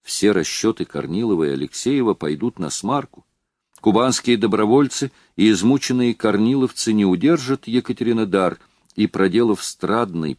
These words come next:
путь, придут к воротам уже занятой врагами крепости. И тогда конец всему. «Пойдём, пойдём, нам во что бы то ни стало надо добраться».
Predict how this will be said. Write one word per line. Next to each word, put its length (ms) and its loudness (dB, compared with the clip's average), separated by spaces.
путь, 380 -6
придут 460 0
к 140 -16
воротам 580 -2
уже 360 -4
занятой 580 -6
врагами 480 -8
крепости. 600 -12
И 80 -8
тогда 280 -4
конец 380 -2
всему. 500 -4
«Пойдём, 560 -2
пойдём, 640 2
нам 300 -2
во 120 0
что 240 -2
бы 100 -2
то 120 -4
ни 100 0
стало 340 0
надо 340 0
добраться». 680 -2